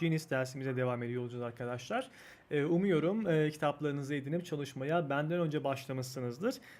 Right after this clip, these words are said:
Çünkü arkadaşlar bu kitapların biraz mantığı da,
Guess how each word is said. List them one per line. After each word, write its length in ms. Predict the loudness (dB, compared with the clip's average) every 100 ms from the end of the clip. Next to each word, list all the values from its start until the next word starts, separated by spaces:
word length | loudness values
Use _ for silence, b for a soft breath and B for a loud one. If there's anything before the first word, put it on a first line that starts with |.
| B
Çünkü 220 | 2 4
arkadaşlar 560 | 6 6 4 4 4 2
bu 40 |
kitapların 520 | 2 0 2 2 2
biraz 260 | 4 2 2
mantığı 440 | 2 0 2 2
da, 260 | 2 0